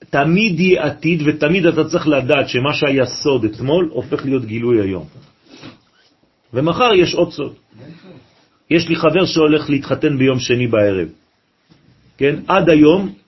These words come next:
כל הסיפור של הזיווגים, גברים, נשים, היה סוד מבחינתו, נכון? אבל לפני החתונה, מה אני צריך לעשות? לגלות לו. מסכן אם הוא ייכנס לחתונה שלו בלי לדעת את הסוד הזה, אז הוא יבוא למחרת, או הוא או אשתו.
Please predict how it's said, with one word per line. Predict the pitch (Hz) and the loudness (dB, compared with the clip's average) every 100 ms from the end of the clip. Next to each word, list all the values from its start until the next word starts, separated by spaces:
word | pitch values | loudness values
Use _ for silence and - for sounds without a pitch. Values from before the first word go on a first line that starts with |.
| _ _ _ _ _ - | _ _ _ _ _ -6
כל | - 185 196 196 170 | 2 4 4 4 2
הסיפור | - 147 104 151 160 127 | 0 -6 -2 2 2 2
של | 139 127 | 0 0
הזיווגים, | 107 113 117 113 143 139 135 123 113 107 | -2 -4 -4 -2 2 2 2 0 -2 -6
גברים, | 92 107 120 131 123 113 | -2 0 2 0 0 -4
נשים, | 110 151 165 147 | -2 -2 0 2
היה | 180 | 0
סוד | 185 - 240 143 | 0 2 2 4
מבחינתו, | 139 - 131 110 117 | -4 -4 -4 -2 -2
נכון? | 101 175 185 - - - _ _ _ _ _ | 0 -2 -2 -8 -20 -20 _ _ _ _ _
אבל | 120 | 0
לפני | 135 139 202 | 0 2 0
החתונה, | 170 170 160 165 | 2 2 4 4
מה | 170 | 4
אני | 180 | 2
צריך | 165 165 | 0 2
לעשות? | 139 - 135 - - - _ _ _ 113 - - - - | 2 2 0 -2 -18 -20 _ _ _ -20 -20 -20 -20 -8
לגלות | 120 135 180 233 - | 0 4 6 6 4
לו. | 165 113 | 4 4
מסכן | 127 - 185 185 | 0 0 4 6
אם | 185 | 6
הוא | 175 175 | 6 6
ייכנס | 170 175 185 170 | 4 4 4 4
לחתונה | 165 165 165 165 160 | 2 2 4 4 4
שלו | 147 143 123 110 | 4 4 4 4
בלי | 104 160 170 156 | 4 6 6 6
לדעת | 143 131 165 147 | 4 4 2 2
את | 151 | 0
הסוד | 143 139 135 | 0 2 2
הזה, | 117 95 101 - - - 110 _ | 2 2 -2 -4 -18 -20 -20 _
אז | 120 117 | -2 4
הוא | 165 | 6
יבוא | 170 214 | 8 8
למחרת, | 202 185 - 208 220 165 | 6 4 2 4 4 4
או | 185 | 6
הוא | 170 208 226 | 6 6 4
או | 208 | 4
אשתו. | 185 - 170 - | 2 2 2 0